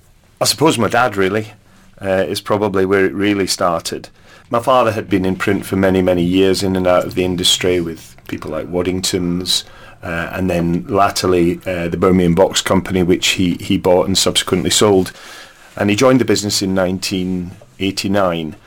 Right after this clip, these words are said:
uh, and eventually bought the business from, uh, through an American buyout, uh, in the mid-nineties.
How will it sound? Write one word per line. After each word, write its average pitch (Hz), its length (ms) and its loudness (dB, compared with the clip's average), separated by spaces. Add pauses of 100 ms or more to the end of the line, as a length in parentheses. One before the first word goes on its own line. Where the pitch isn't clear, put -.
(220)
uh, 92 400 2
and 104 100 -2
eventually 101 400 0
bought 101 300 2
the 104 40 -4
business 95 600 -2
from, 92 640 -4
uh, 90 280 -6
through 98 220 -4
an 92 80 0
American 90 480 0
buyout, 87 640 2 (100)
uh, 87 300 -4
in 92 220 -6
the 87 460 0 (300)
mid-nineties. 98 880 0